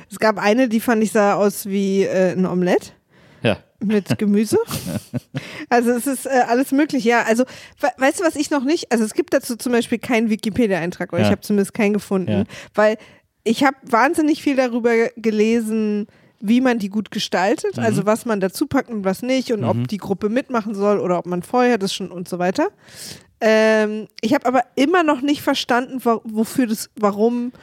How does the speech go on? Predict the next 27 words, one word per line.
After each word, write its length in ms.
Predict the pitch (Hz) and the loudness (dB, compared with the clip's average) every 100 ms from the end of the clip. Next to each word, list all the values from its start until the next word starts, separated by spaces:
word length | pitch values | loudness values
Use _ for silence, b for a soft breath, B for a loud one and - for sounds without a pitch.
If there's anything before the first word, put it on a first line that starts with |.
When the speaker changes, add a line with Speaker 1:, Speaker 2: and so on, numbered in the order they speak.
| B B B | B B B
Speaker 1:
was 260 | 226 226 - | -2 -2 0
für 120 | 254 | -2
eine, 720 | 233 226 226 220 214 214 208 - b b b b | 0 2 2 4 2 2 -2 -6 b b b b
also 380 | 226 202 214 202 - - | 0 2 0 -2 -8 -2
Speaker 2:
Ich 160 | 160 | 0
hab 140 | 214 233 | 0 0
ja 80 | |
das 240 | 208 170 117 | 0 0 -4
Speaker 1:
w-, 40 | - _ | -12 _
was 460 | - 226 240 277 - | -20 -4 -2 0 -2
für 100 | 302 | 0
eine, 200 | 269 262 - | 0 0 0
also 200 | 240 240 B B B B - | 0 0 B B B B -16
nicht, 300 | 254 269 359 | -2 0 2
was 180 | 294 294 | 0 0
das 160 | 294 - | -2 -2
für 100 | 269 | -2
einen 120 | 226 | -2
Zweck 460 | - - 190 233 - | -4 -4 -2 -2 -4
hat, 240 | 466 - | -8 -2
Speaker 2:
Ja. 80 | 269 | 0
Speaker 1:
sondern 260 | 226 226 220 b b b b _ _ _ - | 2 2 -2 b b b b _ _ _ -4
in 240 | 226 220 | -2 0
was 260 | 190 285 - | 2 0 0
für 140 | - | -4
einer 220 | 285 262 160 | -2 -2 0
Art 320 | 233 233 | 0 0